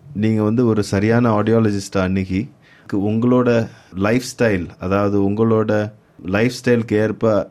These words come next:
எந்த hearing எய்டு சூட்டபிளோ, அதை அவங்க select செய்து, அதுக்கான test செய்து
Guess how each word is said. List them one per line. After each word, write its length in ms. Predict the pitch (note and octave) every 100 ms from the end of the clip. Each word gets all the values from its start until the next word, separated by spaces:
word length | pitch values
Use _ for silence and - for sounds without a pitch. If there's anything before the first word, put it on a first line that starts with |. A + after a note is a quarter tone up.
| -
எந்த 440 | F2 G#2 A2 A2+ G#2+
hearing 260 | G#2+ G#2 G2+
எய்டு 160 | G2 - B2
சூட்டபிளோ, 560 | B2+ A2 F#2 F#2 A2+ - - - -
அதை 440 | G#2 A#2 B2+ -
அவங்க 420 | - G2 G2+ G2+ F#2+ -
select 360 | G2+ A2+ A2+
செய்து, 720 | - - - G2+ G#2+ F2+ A#2+ - - -
அதுக்கான 800 | F#2+ A#2 A#2+ - A#2 B2 C#3 C3+ A#2 -
test 320 | G#2+ A2+ -
செய்து 600 | - - G#2+ G#2 G#2 B2+